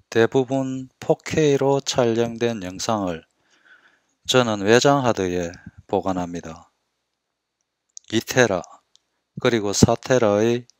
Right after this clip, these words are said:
시게이트 제품을 사용합니다. 저의 경우에는 일 년간 촬영된 영상을 보관하는데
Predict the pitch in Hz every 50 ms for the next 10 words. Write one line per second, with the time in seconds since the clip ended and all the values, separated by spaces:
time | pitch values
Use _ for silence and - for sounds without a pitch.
0 | _ _ _ _ _ _ _ _ _ _ - - - - - 151 151 127 113 113
1 | 113 120 123 - - - - 95 87 82 - - _ _ - - 110 101 101 -
2 | - - 107 104 110 120 127 139 139 135 _ _ _ _ _ _ _ _ _ _
3 | _ _ - - - - 104 95 98 95 95 92 90 87 85 85 80 82 80 80
4 | - _ _ _ _ _ _ _ - _ _ _ _ _ _ _ - - 147 151
5 | 135 117 - - 107 104 107 107 107 104 101 98 92 90 87 87 90 - _ _
6 | _ _ _ _ _ _ - 139 143 156 160 156 156 156 156 151 135 120 110 101
7 | - - - - 113 113 110 113 113 110 110 110 101 107 107 104 107 107 - _
8 | _ _ - 101 98 98 98 - - 123 113 113 107 92 - - 92 85 95 95
9 | 92 101 107 98 104 107 107 101 90 85 80